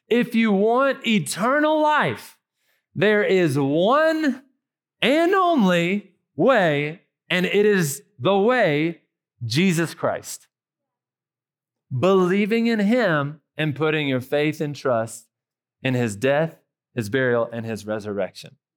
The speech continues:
So this is the exclusive nature of Jesus. But it's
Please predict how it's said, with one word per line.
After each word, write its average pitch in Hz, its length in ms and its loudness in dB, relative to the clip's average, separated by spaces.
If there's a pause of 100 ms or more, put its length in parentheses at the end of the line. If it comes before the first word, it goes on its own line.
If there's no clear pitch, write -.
(1160)
So 139 160 2
this 196 240 0
is 214 120 0
the 214 180 0
exclusive 247 840 -2
nature 147 600 -2 (420)
of 127 160 -2
Jesus. 117 560 -4 (2250)
But 208 120 4
it's - 540 -4